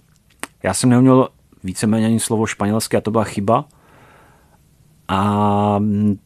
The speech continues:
nedal se tam moc ani stanovat, takže jsem musel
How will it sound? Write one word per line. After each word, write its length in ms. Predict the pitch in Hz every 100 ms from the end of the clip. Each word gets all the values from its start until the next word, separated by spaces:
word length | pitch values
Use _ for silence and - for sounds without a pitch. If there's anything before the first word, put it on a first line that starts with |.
| -
nedal 280 | 113 165 190
se 80 | 202
tam 100 | 175
moc 160 | -
ani 300 | 127 135 131
stanovat, 760 | - - _ 117 120 143 143 -
takže 220 | 117 113
jsem 160 | - 120
musel 540 | - 123 117 110